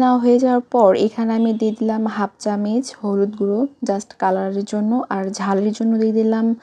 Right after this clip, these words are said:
দেড় চা চামচ শুকনো মরিচের গুঁড়ো, আর এখানে অ্যাড করে দিব স্বাদ মতো লবণ। দেওয়ার পর মশলাগুলো হালকা একটু ভেজে নিয়ে নিতে হবে, আর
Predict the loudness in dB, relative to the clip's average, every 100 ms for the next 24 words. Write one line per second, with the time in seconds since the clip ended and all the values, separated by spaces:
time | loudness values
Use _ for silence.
0 | -10 -20 _ 0 2 2 0 -4 -2 0
1 | 0 -2 -4 -8 -6 -6 -4 -4 -4 -4
2 | -4 -4 0 -2 -2 _ _ _ -8 -4
3 | -4 -6 -8 -8 -6 -6 -8 -6 -6 -4
4 | -2 0 -2 0 -2 -2 -4 -8 -4 0
5 | 0 0 -2 -8 -10 _ _ _ _ _
6 | _ _ _ _ _ _ _ _ _ _
7 | _ -2 4 4 4 2 0 2 0 -2
8 | -4 -2 -2 0 -2 -2 -4 -4 -4 -2
9 | -2 0 0 2 0 -2 -4 -2 -4 0
10 | 0 0 0 -6